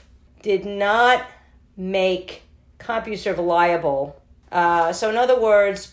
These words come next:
because CompuServe didn't moderate content on its platform, it could not be sued for libel.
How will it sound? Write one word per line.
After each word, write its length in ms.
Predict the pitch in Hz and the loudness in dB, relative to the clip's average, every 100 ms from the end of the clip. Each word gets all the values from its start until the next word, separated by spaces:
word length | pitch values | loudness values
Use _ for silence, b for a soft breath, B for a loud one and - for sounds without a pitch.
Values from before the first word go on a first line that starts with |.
| - | -16
because 640 | 202 - 262 269 269 269 | -14 -2 2 4 2 0
CompuServe 1120 | - 254 240 226 220 - 220 214 208 190 - | -4 -2 -2 -6 -8 -2 0 2 0 -4 -8
didn't 340 | 165 254 247 196 | -4 -2 -2 -2
moderate 840 | 190 190 233 220 185 170 175 170 | -2 0 0 0 2 2 0 -6
content 600 | - 208 196 - 170 160 | -8 -6 -6 -4 -4 -4
on 140 | 160 | -6
its 160 | 160 156 | -8 -10
platform, 960 | - 269 277 277 - 180 160 156 170 - b b _ _ - _ _ _ _ _ _ - | -8 0 0 0 -4 -2 0 -2 -6 -16 b b _ _ -20 _ _ _ _ _ _ -10
it 140 | 185 | -6
could 160 | - 220 | -4 -2
not 200 | 214 214 | -2 -4
be 120 | 185 | -10
sued 720 | - - 254 220 180 170 165 - - _ _ | -10 -8 -2 0 2 0 -2 -14 -20 _ _
for 160 | - 196 | -8 -2
libel. 440 | 175 151 135 - | 0 0 -2 -10